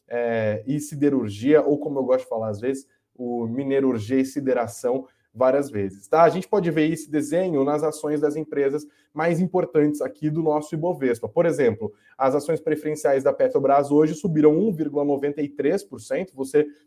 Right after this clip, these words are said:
que nos assiste pelo YouTube, acompanha aqui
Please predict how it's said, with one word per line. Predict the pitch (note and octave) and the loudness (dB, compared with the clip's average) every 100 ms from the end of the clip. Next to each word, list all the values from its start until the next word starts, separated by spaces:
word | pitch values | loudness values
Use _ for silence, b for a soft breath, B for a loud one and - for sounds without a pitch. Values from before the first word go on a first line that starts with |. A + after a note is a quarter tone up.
| _ | _
que | C#3 | -2
nos | C3 | -2
assiste | C3 C3 | -4 -10
pelo | C#3 C3 | -4 -4
YouTube, | A#2+ C3 A#2 G#2 _ _ _ _ _ _ - | 0 -2 0 -4 _ _ _ _ _ _ -8
acompanha | A#2+ C#3 C#3 C3+ C3 | 0 0 4 2 2
aqui | A#2+ - B2 | -4 -8 -8